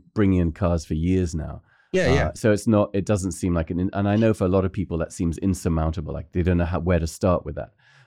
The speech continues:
Speaker 1: Um, but I don't know. I mean, that's a really, really good car.
Speaker 2: So you're saying that I made a mistake.
Speaker 1: <laughs>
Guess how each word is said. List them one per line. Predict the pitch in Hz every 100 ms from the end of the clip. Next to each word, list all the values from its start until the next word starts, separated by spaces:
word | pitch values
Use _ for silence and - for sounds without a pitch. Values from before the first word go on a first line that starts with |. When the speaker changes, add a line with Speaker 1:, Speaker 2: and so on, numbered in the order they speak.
| _
Speaker 1:
Um, | 90 90 82 78 _ _ _ _ _ _ _ _ _ _ _
but | 123 113 104 _ _ _ _ _ _ _
I | 247 262
don't | 233
know. | 127
I | 82
mean, | 98 113 113 - _ -
that's | 156 -
a | 120
really, | 104 123 110
really | 95 90 85
good | 85 80
car. | 90 73 - _ -
Speaker 2:
So | 123
you're | 151 214
saying | - 180 196 104 85 85 _ _ _
that | 82 117
I | 127
made | 127
a | 107
mistake. | 85 - 139 78 - - _ _ _ _ _ -
Speaker 1:
<laughs> | -